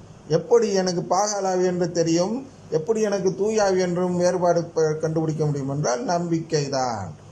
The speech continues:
எந்த கூட்டம் நற்கருணை ஆண்டவரை நம்பி செயல்படுகிறதோ, அந்த கூட்டத்தில் தான் நாம் இருக்க வேண்டும் ஒழிய,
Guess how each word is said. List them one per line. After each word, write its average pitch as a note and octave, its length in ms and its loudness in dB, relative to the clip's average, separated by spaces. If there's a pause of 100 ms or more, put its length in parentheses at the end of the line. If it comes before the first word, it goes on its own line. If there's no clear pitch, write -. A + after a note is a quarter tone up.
(420)
எந்த F#3+ 420 -2
கூட்டம் E3 580 -2
நற்கருணை E3 640 -2
ஆண்டவரை D3 500 0
நம்பி D3+ 480 -2
செயல்படுகிறதோ, C#3 960 2 (380)
அந்த C#3+ 380 0
கூட்டத்தில் E3+ 500 0
தான் E3+ 220 2
நாம் D#3+ 220 0
இருக்க D3+ 240 0
வேண்டும் C#3+ 300 2
ஒழிய, A2+ 340 -2